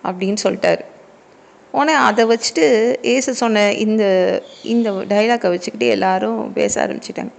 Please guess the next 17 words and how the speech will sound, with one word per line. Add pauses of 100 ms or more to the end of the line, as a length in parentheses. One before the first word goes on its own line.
(320)
"ஓ,
யோவான்
வந்து
சாகவே
மாட்டான்
போல,
இங்கே
தான்
இருப்பான்
போல,
பூமியில
உயிரோடையே
இருப்பான்
போல" (1000)
அப்படின்னு (440)
பேசிக்கிட்டாங்களாம். (2000)
அப்போ